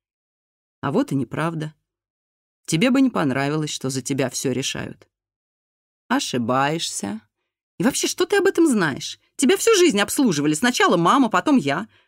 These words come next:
Когда ты там окажешься, просто разницы не заметишь. Говорю тебе, Мэкки, ещё немного, я сама отправлюсь в счастливое местечко, и начнётся у вас с тётей Элнер свободная жизнь».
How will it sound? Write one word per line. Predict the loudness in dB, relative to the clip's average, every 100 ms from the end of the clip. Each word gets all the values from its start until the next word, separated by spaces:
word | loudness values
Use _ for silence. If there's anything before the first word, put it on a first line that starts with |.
| _ _ _ -2
Когда | 0 2
ты | 2
там | 2 2
окажешься, | 4 2 2 0 0
просто | -2 2 2
разницы | 4 2 0 0
не | 2
заметишь. | 0 -2 -4 -12 -14 _ _ _ _
Говорю | 0 2 2 0
тебе, | 2 4
Мэкки, | 4 4 2
ещё | 0 0 2
немного, | 4 4 2 2 2 0 -2 -12 -10
я | 0 2 2
сама | 2 2 2 2
отправлюсь | 2 2 2 -2
в |
счастливое | -4 -4 0 2 4
местечко, | 2 0 0 -2 -2 -6 -8 -10 2
и | 2
начнётся | 2 2 2 2 2
у | 2
вас | 2 0
с |
тётей | 0 0 0 2
Элнер | 2 2 0
свободная | 2 2 4 2 4 2 2
жизнь». | 0 -4 -8